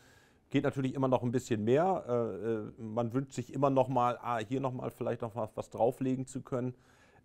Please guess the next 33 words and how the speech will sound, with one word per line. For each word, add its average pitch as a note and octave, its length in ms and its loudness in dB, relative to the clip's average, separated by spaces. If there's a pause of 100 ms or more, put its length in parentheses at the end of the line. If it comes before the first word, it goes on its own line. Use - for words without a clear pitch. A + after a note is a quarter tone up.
Ähm, F#2+ 420 -6
aber, G2+ 500 0
äh, F#2 260 -8
man A2 120 -6
muss A#2 100 -8
eben, G#2+ 200 -4 (220)
man G#2 200 -10
muss B2 100 -10
dann A2 160 -8
auch - 80 -8
schon - 140 -10
mal G2 80 -6
realistisch G2+ 500 -6
sein. F2 300 -4
Ich G2 120 -10
glaube, A2 220 0
dass, G#2+ 300 -2
dass - 200 -8
die A2 120 -8
D G#2 100 -8
Z - 260 -8
Bank B2+ 200 -6
schon, A2+ 340 -6
äh, G2+ 600 -4
äh, F#2+ 80 -6
auch, G#2 200 -2 (240)
äh, G2 200 -4
ihren, G2+ 460 -6
äh, F#2 260 -6
äh, F#2 400 -12
Fachbereichen, G#2 720 -6
Gruppenunternehmen, G2 680 -8
Mitarbeitern F#2+ 600 -4